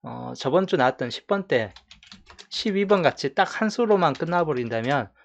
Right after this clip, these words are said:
두 번째 수들은 전부 난-, 전부 다 날아가는 수가 됩니다. 즉 생각보다 나올 가능성이 있어도 스타트 번호 하나로만 나와버리면,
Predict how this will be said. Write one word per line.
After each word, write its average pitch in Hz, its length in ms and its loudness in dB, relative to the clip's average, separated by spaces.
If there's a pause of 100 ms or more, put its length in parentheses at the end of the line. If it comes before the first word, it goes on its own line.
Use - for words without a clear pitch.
두 170 120 -6
번째 175 320 2
수들은 127 340 -6
전부 147 300 -4
난-, 110 280 -6 (240)
전부 127 300 -8
다 156 120 2
날아가는 156 600 2
수가 127 260 -6
됩니다. 104 460 -8 (420)
즉 - 300 -4 (500)
생각보다 190 680 2
나올 139 300 2
가능성이 151 440 -4
있어도 123 500 -2
스타트 202 460 -2
번호 135 220 0
하나로만 147 600 -2
나와버리면, 110 640 -6